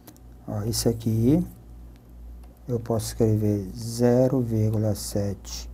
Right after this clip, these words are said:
ao quadrado elevado a x igual a zero vírgula quarenta e nove elevado a um menos x.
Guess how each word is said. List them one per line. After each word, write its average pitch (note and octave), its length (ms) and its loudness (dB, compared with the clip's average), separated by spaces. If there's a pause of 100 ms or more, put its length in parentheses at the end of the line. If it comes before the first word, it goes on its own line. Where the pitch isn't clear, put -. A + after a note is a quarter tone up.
(460)
ao A2 160 -2
quadrado G#2+ 640 2
elevado G#2 540 0
a A2+ 80 2
x D#3 540 -2 (720)
igual B2 280 2
a A2+ 60 4
zero A2+ 440 2
vírgula G#2 500 0
quarenta A2 640 -2
e G#2+ 60 0
nove A2 480 -2 (220)
elevado G#2+ 560 0
a G#2 80 -2
um A#2 260 0
menos C#3 380 0
x. - 440 -12